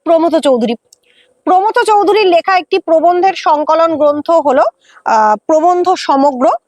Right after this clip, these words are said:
এটার মধ্যে থেকে সিলেক্টেড কিছু প্রবন্ধ তোমাদের পাঠ্য, যেমন ভারতচন্দ্র, বীরবল, বই পড়া, এই তিনটে তোমাদের পাঠ্য। এবার নেক্সট পথের পাঁচালী by বিভূতিভূষণ বন্দ্যোপাধ্যায়। Again আমার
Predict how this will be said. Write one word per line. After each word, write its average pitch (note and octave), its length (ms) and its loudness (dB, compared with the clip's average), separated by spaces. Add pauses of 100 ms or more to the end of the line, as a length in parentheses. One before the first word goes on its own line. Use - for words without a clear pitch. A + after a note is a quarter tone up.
(260)
এটার A4+ 380 -2
মধ্যে G#4+ 200 -2
থেকে B4 220 -2
সিলেক্টেড A#4 720 -4
কিছু G#4+ 220 0
প্রবন্ধ G4 360 0
তোমাদের D4+ 300 0
পাঠ্য, G#3+ 360 -6
যেমন F4 280 0 (600)
ভারতচন্দ্র, G4+ 720 -2 (360)
বীরবল, F4+ 760 0
বই D4+ 180 0
পড়া, A3 260 -2 (480)
এই F4 200 0
তিনটে F4 260 0
তোমাদের D4 280 -2
পাঠ্য। - 340 -6 (560)
এবার G#4+ 260 0
নেক্সট G#4+ 360 -4 (120)
পথের G4+ 400 0
পাঁচালী G#4 420 0
by F4 260 0
বিভূতিভূষণ E4 680 0
বন্দ্যোপাধ্যায়। A3+ 560 -2 (300)
Again A4 460 0
আমার G4+ 200 0